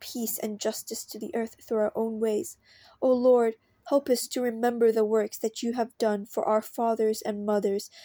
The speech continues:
starting from myself. May all of us set our hearts aright, set our hope in you, and obey your commandments.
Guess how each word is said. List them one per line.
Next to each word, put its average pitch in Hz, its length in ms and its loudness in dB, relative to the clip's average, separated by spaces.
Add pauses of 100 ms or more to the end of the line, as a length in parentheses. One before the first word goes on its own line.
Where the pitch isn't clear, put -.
(120)
starting 226 440 0
from 214 220 -4
myself. 208 560 -2 (380)
May 233 180 4
all 262 220 6
of 214 160 2
us 214 160 4
set - 340 -2
our 220 120 2
hearts 226 420 -2
aright, 214 480 -2 (160)
set - 280 0
our 233 120 2
hope 233 340 -2
in 214 160 -8
you, 202 260 -6
and 220 140 -2
obey 220 380 2
your 202 180 -2
commandments. 196 840 -8